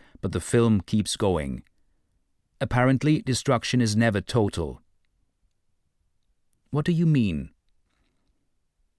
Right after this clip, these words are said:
"There is still something that keeps the film going and someone to see the ruins." He is on the jetty at Orly, empty.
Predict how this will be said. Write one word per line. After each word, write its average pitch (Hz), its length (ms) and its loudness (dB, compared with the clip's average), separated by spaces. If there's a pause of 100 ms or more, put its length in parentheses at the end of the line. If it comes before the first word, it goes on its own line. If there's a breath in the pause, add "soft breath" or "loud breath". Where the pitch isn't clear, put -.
(480)
"There 147 200 6
is 165 100 4
still 180 300 4
something 135 480 2
that 90 140 0
keeps 131 320 -2
the 113 100 -2
film 117 340 0
going 110 400 2
and 78 120 -6
someone 104 420 2
to 101 120 -2
see 110 300 0
the 101 100 0
ruins." 87 680 -2 (1400)
He 113 200 0
is 110 140 0
on 110 120 4
the 110 80 2
jetty 104 380 0
at 87 120 -2
Orly, 78 500 -2 (440)
empty. 95 520 -2